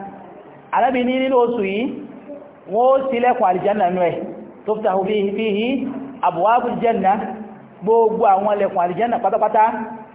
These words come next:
nínú oṣù Ramadan, Ọlọ́run Ọba àlekè ọlá yóò ṣí ilẹ̀kùn rẹ̀. Wa tughlaqu, wa tughlaqu fihi abwabul jahim.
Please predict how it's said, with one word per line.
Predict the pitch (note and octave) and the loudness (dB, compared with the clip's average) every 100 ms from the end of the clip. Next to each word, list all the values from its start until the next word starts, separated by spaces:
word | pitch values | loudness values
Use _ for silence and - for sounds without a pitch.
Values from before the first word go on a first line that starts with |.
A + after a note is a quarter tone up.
| - | -10
nínú | G#3 G#3 | -4 0
oṣù | G3+ G3 G3 | 0 2 2
Ramadan, | E3+ E3+ G#3 F3 - G3+ - - - | 2 2 4 4 2 -4 -8 -16 -6
Ọlọ́run | F3 G#3 F#3 | 0 4 4
Ọba | F3+ | 4
àlekè | F3+ F#3 F#3 | 2 2 2
ọlá | G3+ G#3+ A#3+ A3+ | 4 4 2 -2
yóò | G#3 A3+ | 0 0
ṣí | A3 | 0
ilẹ̀kùn | A3 A3 G#3 G3 | 0 0 2 2
rẹ̀. | E3+ B2+ - - - - - | 0 -2 -8 -16 -20 -14 -4
Wa | E3+ | -2
tughlaqu, | G3+ A3+ A3+ A3+ G#3 - | 0 2 2 2 0 -2
wa | F#3 | -2
tughlaqu | F#3 C4 A#3+ A3+ G3+ | 0 2 2 2 0
fihi | A#3 A#3 | -2 0
abwabul | A#3 G#3+ B3+ C4+ C4 A3+ | 2 4 4 4 2 0
jahim. | A#3+ B3 | 0 0